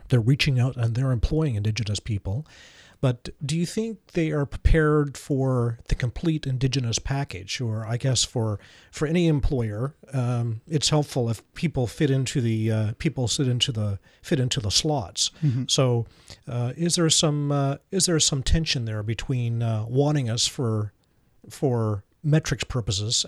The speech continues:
Speaker 1: and being ready for us as, as, as whole people?
Speaker 2: Yeah, I mean, I think that there is a lot of tension, and I think there is a lot of,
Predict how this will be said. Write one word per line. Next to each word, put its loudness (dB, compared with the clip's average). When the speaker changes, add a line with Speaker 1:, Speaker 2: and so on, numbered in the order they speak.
Speaker 1:
and -2
being 0
ready 2
for -4
us 2
as, 0
as, -2
as -2
whole -2
people? -10
Speaker 2:
Yeah, 2
I 2
mean, 6
I 2
think 2
that 2
there 2
is -2
a -10
lot 0
of 0
tension, -2
and -2
I -4
think -2
there 0
is -2
a -2
lot 0
of, -2